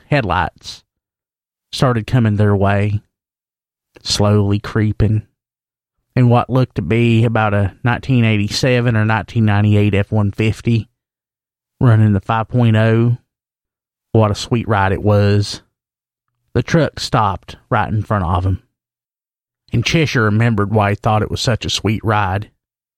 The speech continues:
because it looked exactly like his truck. Out of the truck stepped a young, virile, handsome, strong Cheshire Vanoy, and he was holding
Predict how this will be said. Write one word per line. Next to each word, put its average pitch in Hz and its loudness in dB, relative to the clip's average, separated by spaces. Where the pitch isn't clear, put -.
because 123 0
it - -4
looked 117 2
exactly 107 -2
like 95 -2
his 95 0
truck. - -6
Out 107 0
of 107 -2
the 123 0
truck 107 -4
stepped - -2
a 120 2
young, 104 2
virile, 104 0
handsome, 98 0
strong 95 -2
Cheshire - 0
Vanoy, 92 0
and 120 2
he 110 4
was 98 0
holding 98 0